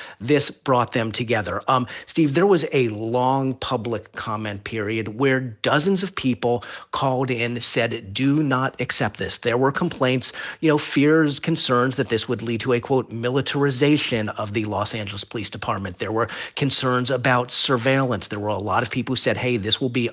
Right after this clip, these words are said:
unfairly deployed in black and brown communities." A caller after caller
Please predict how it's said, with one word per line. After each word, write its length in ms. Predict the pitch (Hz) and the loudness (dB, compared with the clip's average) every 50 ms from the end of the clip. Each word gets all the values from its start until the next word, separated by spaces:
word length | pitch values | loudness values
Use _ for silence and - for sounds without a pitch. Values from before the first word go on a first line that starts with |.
| - | -2
unfairly 520 | 123 127 123 110 - 131 117 117 113 127 120 | -4 -4 -2 -2 0 0 0 0 0 -2 -2
deployed 540 | 113 113 - - 139 123 123 127 123 131 - - - - - - - | -4 -6 -6 -4 0 2 2 2 2 0 -2 -8 -12 -14 -14 -6 -4
in 240 | 143 139 127 123 113 | -2 0 0 -2 -2
black 500 | - 110 107 110 117 117 110 - - - | -4 -2 0 2 2 2 0 -2 -4 -2
and 200 | 139 135 123 107 | -2 -2 -2 0
brown 180 | 117 117 117 117 113 113 120 | 0 0 0 2 0 -2 -2
communities." 800 | 110 - - 117 117 120 123 127 120 101 98 95 87 90 87 - - - | -4 -6 -6 -4 -2 0 0 0 -2 -2 -4 -6 -6 -8 -10 -10 -10 -10
A 120 | 113 95 101 | -10 -8 -6
caller 460 | - - - 123 131 135 135 143 147 | -6 -4 -2 0 0 2 4 4 2
after 220 | 143 139 - 147 | 2 0 -2 -4
caller 480 | 143 - - 131 117 120 120 113 110 | -4 -2 0 0 0 0 0 0 -2